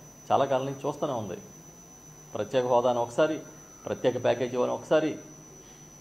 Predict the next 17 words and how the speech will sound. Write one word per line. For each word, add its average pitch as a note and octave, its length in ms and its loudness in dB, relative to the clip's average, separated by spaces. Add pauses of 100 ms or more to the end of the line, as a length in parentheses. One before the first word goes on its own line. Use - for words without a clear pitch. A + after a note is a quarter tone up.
వీలు C3 200 -2
ఎలా C3 280 8
వీలైతే E3 380 6
అలా D#3 120 8
నాలుగు C#3+ 280 4
మడతేసి C3 600 -2 (640)
మీరు A2+ 100 -4
మాట్లాడతారనే A#2+ 540 0
విషయం A#2 280 -4
మోడీ B2 180 0
గారికి C3+ 200 2
తెలీదా, A2 340 0 (320)
లేకపోతే - 280 -4
అక్కడ A#2 120 -2
ఉన్న A#2 100 -2
పెద్దలకు A#2+ 360 0
తెలీదా? F#2+ 320 -6